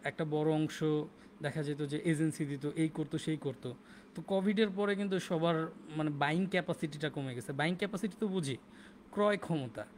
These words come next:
তো যার হচ্ছে এখন sustainability নাই, সে কীভাবে ইমপ্রুভমেন্টে invest করবে? ধরেন আমি একটা job করতেছি, এর পাশাপাশি যদি আমি একটা অ্যাপ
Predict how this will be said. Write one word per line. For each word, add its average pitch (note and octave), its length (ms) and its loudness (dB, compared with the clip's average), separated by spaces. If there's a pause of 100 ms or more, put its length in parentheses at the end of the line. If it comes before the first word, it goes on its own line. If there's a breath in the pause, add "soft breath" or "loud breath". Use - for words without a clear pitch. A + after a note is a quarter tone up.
(260 loud breath)
তো D#3+ 120 2
যার C#3 300 2
হচ্ছে F3 300 0
এখন G#3 180 2
sustainability G3 960 4
নাই, D3 240 0
সে - 140 0
কীভাবে G3 360 0
ইমপ্রুভমেন্টে F#3 640 0
invest D3+ 340 2
করবে? A#2+ 300 -4 (400 loud breath)
ধরেন G3+ 180 4
আমি F#3 160 2
একটা F#3+ 160 0
job D3 300 0
করতেছি, C#3 380 -2
এর D3 140 0
পাশাপাশি D#3 460 -4
যদি F3 200 -2
আমি F3 140 -2
একটা F3 180 -4
অ্যাপ D3 160 0